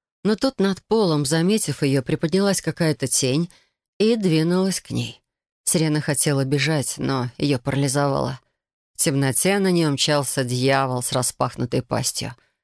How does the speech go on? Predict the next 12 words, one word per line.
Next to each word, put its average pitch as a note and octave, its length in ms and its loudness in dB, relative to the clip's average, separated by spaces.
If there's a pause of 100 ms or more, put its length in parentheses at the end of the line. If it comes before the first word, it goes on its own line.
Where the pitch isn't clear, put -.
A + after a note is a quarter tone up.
(180)
Он D3+ 180 2
прыгнул D3 500 0
на C3+ 100 2
Сирену, B2+ 420 0
повалив C3 400 -2
её C3 120 2
на C3+ 140 0
спину. B2 360 -6 (640)
Острая D3 360 0
боль B2+ 200 0
в A#2 40 -4
затылке, C3+ 640 -2